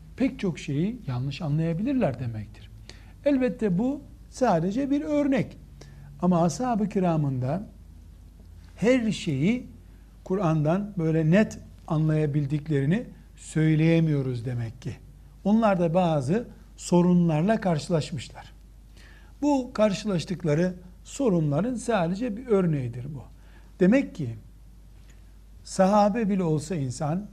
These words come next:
Kureyş lehçesiyle Arapça biliyor olsa bile Peygamber sallallahu aleyhi ve sellemin Kur'an'ı anlamada desteğine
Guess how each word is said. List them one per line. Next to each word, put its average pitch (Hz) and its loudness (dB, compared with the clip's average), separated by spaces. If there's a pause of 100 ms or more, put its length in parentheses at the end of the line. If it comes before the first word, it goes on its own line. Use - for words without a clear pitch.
(400)
Kureyş 220 2 (400)
lehçesiyle 170 0 (240)
Arapça 175 2
biliyor 156 0
olsa 139 0
bile 127 -4 (500)
Peygamber 131 -4
sallallahu 127 -6
aleyhi 123 -6
ve 127 -4
sellemin 131 0 (440)
Kur'an'ı 160 -2
anlamada 143 0 (360)
desteğine 151 0